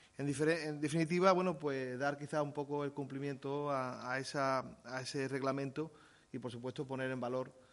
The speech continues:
ese trabajo, ¿no? y esa dedicación. Yo creo que, además, agradezco a todos los partidos políticos el,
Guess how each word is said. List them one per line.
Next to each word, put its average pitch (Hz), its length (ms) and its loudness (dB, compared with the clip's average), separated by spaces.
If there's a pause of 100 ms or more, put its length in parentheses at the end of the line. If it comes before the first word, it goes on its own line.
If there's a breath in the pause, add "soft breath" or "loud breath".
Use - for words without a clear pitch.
(160 loud breath)
ese 127 220 -4
trabajo, 117 380 -2
¿no? 131 140 -4
y 135 60 -2
esa 117 180 -4
dedicación. 110 540 -4 (460 loud breath)
Yo 127 120 0
creo 139 240 2
que, 131 360 2
además, 123 260 -2
agradezco 127 360 -2
a - 20 0
todos 131 200 -2
los 131 120 -2
partidos 127 340 -6
políticos 131 720 -4
el, 120 280 -8